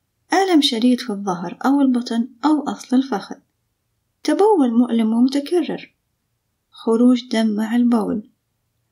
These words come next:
استفراغ وغثيان. الحصوات الصغيرة تمر بدون أن تسبب أي أعراض. حصى الكلى أو شيء آخر:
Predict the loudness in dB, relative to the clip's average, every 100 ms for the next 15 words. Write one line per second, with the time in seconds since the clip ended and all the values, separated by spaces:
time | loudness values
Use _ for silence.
0 | _ _ -6 -4 -6 -4 -4 -4 -2 0
1 | 0 -2 -6 -8 -10 _ _ _ _ _
2 | _ _ -2 -2 0 -2 -2 -6 -4 -2
3 | 0 0 -2 0 0 0 0 0 0 -2
4 | -6 -8 -6 -8 -6 -10 -2 2 2 0
5 | -8 -14 -16 -20 _ _ _ _ _ _
6 | _ _ _ _ _ _ -6 -4 0 0
7 | 0 2 2 2 -4 0 0 4 4 4
8 | 0 -2 -10